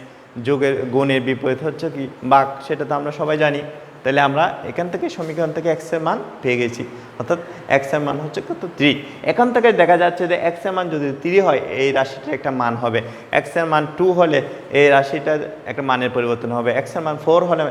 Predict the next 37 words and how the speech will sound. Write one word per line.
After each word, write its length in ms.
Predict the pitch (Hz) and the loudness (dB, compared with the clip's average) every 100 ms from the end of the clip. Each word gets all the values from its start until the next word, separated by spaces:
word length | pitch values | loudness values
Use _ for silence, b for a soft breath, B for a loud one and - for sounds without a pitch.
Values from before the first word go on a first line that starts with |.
| 95 | 0
এই 80 | 139 | 0
দুইটা 260 | 135 135 165 | 0 0 2
রাশি 260 | 151 156 151 | 2 0 0
কী 80 | 131 | 4
হবে? 180 | 127 110 - | 4 4 0
মানের 260 | 110 131 185 - | 0 0 0 -2
পরিবর্তন 560 | 127 117 117 185 226 - | 0 0 -2 -2 -4 -4
হয়ে 160 | 123 120 | 0 4
যাবে। 200 | 117 - B B B | 4 2 B B B
অর্থাৎ 320 | 220 180 - - - - | 0 0 -2 -10 -16 -2
এই, 200 | 143 170 165 | 4 6 6
এই 380 | - - 190 | 2 2 2
সম্পূর্ণ 400 | 208 214 196 196 185 | 2 -2 -6 -2 2
রাশিগুলো 440 | 160 151 160 170 | 2 0 -2 -4
কিসের 320 | 165 147 170 | -4 -6 -6
উপর 180 | 160 233 | -6 -6
নির্ভর 260 | 147 131 123 | -4 -2 -4
করতেছে? 380 | 120 107 117 107 | -6 -8 -10 -2
এক্স 320 | - 165 - | 0 0 -2
এর 80 | 185 | -2
মানের 280 | 151 131 117 | 0 0 0
উপর 160 | 113 120 | 0 0
নির্ভর 320 | 117 110 107 | 0 0 -2
করতেছে। 360 | 110 - 113 110 - B B | -4 -2 -2 -2 -6 B B
তাই 180 | 143 147 - | 4 4 2
এর 140 | 143 147 | -2 -2
থেকে 140 | 156 | -4
বোঝা 240 | 143 131 131 | -4 0 2
যাচ্ছে 260 | 127 123 | 2 0
যে 120 | 139 - B B | -2 -4 B B
এক্স 320 | - 135 135 131 | 2 4 2 -4
একটা 200 | - 131 | -4 -4
হচ্ছে 220 | - 135 - | -2 -4 2
চলক 260 | 117 113 110 | 4 4 2
রাশি 300 | - 110 - 120 - - - 113 | 0 0 -2 -10 -12 -12 0 2
এবং 300 | 113 170 202 - - - | 2 0 -4 -12 -16 -12
ওয়ান, 320 | 110 120 127 | -2 2 2